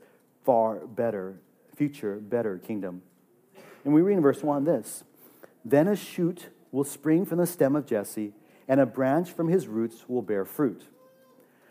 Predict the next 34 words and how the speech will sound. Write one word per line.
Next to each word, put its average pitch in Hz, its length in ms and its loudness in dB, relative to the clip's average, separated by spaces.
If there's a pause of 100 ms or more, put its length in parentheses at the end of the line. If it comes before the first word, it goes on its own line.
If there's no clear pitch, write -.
(300)
Now, 135 200 4
th-, 131 180 0
we 139 120 -4
see 165 140 4
here 143 220 6
the 139 80 0
term 143 320 -2
branch 143 460 -2
again. 90 520 -6
We'd 120 240 -2
seen 160 260 0
this 147 200 4
earlier 165 360 4
in 120 60 -2
chapter 131 260 -2
four, 156 320 0
verse 117 300 -4
two. 113 480 -2 (680)
This 131 160 -4
branch 156 580 2
terminology 117 680 -2
that's, 113 240 0 (220)
and 127 160 2
this 131 120 -4 (380)
botanical, 139 1000 0
a 135 40 -6
whole 156 280 2
set 151 280 4
of 104 100 0
botanical 123 500 0
terminologies, 104 600 -6
but 135 180 2 (220)
particularly 143 360 -2
this 113 220 -6